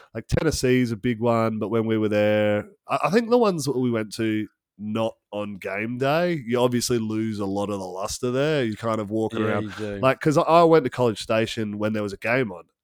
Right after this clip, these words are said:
Speaker 1: and that was intense.
Speaker 2: Yeah.
Speaker 1: Like, I loved it. And that was
Speaker 2: Yeah, yeah.
Speaker 1: before they had the, the whole new side bit filled in, so it was short, like, twenty thousand fans. And then when we went there,
Speaker 2: Yeah.
Speaker 1: there were no fans. We walk around, you're like, "Oh, yeah, this is big, but ain't nothing happening."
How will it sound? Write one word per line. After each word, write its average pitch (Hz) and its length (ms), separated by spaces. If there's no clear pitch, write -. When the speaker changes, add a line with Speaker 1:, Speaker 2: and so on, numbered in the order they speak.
Speaker 1:
and 160 80
that 190 100
was 131 120
intense. 104 540
Speaker 2:
Yeah. 107 160
Speaker 1:
Like, 123 200
I 147 140
loved 110 440
it. 95 80
And 104 80
that 147 120
was 131 100
Speaker 2:
Yeah, 101 140
yeah. 98 60
Speaker 1:
before 139 360
they 110 100
had 104 380
the, 104 260
the 110 60
whole 123 280
new 113 300
side 113 420
bit 98 180
filled 101 280
in, 98 340
so 98 140
it 92 60
was 98 200
short, - 440
like, 110 180
twenty 110 280
thousand 95 460
fans. 98 440
And 123 140
then 135 120
when 123 120
we 156 160
went 127 220
there, 117 100
Speaker 2:
Yeah. 113 80
Speaker 1:
there 117 100
were 113 60
no 110 160
fans. 120 400
We 113 80
walk 110 300
around, 110 340
you're 107 80
like, 107 140
"Oh, 143 240
yeah, 127 240
this 117 220
is 98 100
big, 113 480
but 98 220
ain't 123 180
nothing 123 200
happening." 180 400